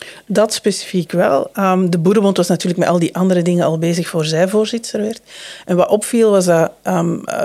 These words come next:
Cardin zich omringde met heel erg veel andere competente vrouwen. Dat ze echt een team samenstelde. En onder hun hoede groeide de Boerinnenbond als boerenkool.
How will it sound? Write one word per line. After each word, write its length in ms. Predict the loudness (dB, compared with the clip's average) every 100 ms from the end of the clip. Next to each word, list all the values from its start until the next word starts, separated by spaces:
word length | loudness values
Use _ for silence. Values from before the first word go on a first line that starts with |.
| -2
Cardin 540 | -2 0 2 2 0 -4
zich 240 | -2 -2
omringde 460 | 0 2 2 2 2
met 140 | 2
heel 260 | 2 2 2
erg 180 | -2 -4
veel 400 | -2 2 0 -2 -14 -20 -20 -4
andere 400 | 0 2 2 2
competente 680 | 2 2 2 0 0 0 -2
vrouwen. 360 | 0 2 2
Dat 120 | 0
ze 60 | -2
echt 140 | -4
een 140 | -4 -4
team 200 | -2 -2
samenstelde. 600 | 0 -2 -2 -2 0 0
En 280 | 0 -2 0
onder 260 | 0 2
hun 140 | 2 2
hoede 320 | 2 2 0
groeide 340 | 0 0 0
de 280 | 0 -2 -2 -4
Boerinnenbond 720 | 0 2 4 2 2 2 0
als 220 | -2 0
boerenkool. 680 | 0 0 0 0 0 0